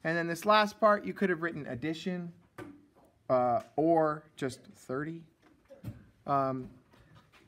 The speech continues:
I was a little lenient at the, it, it, with, uh, accepting sort of interesting answers here, but we can talk about that at the conferencing. All right, last section,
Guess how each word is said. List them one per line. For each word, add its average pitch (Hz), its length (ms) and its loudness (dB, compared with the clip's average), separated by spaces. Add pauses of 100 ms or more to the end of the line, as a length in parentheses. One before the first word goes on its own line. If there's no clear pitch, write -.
(580)
I 165 60 4
was 190 160 4
a 208 40 -2
little 220 260 2
lenient 208 640 0
at 175 120 -6
the, 185 180 -6
it, 185 220 -6
it, 156 160 -10 (180)
with, 170 340 -4
uh, 151 420 0 (2250)
accepting 156 720 -2
sort 143 240 -2
of 135 100 -6 (240)
interesting 143 460 -8
answers 120 420 -8
here, 95 380 -10 (120)
but 123 120 -8
we 139 80 -4
can 135 100 -8
talk 127 200 -4
about 123 180 -6
that 113 220 -8
at 104 120 -12
the - 100 -20
conferencing. 92 480 -14 (1300)
All 156 80 6
right, 147 100 4 (240)
last 180 240 2
section, 165 480 0